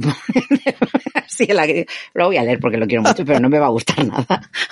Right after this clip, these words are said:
Pero también, bueno, y se lo pensaba decir, ¿eh? O sea, en, en ese sentido. Y vaya, eh, pues tuve que, <laughs> que tragarme todas mis palabras y,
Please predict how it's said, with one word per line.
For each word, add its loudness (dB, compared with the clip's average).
Pero 0
también, 2
bueno, 0
y 0
se -2
lo 0
pensaba 0
decir, -2
¿eh? -4
O -2
sea, -8
en, -6
en -2
ese 0
sentido. 0
Y 2
vaya, 0
eh, 2
pues 0
tuve 2
que, 2
<laughs> -2
que -20
tragarme 2
todas 0
mis -4
palabras -4
y, 0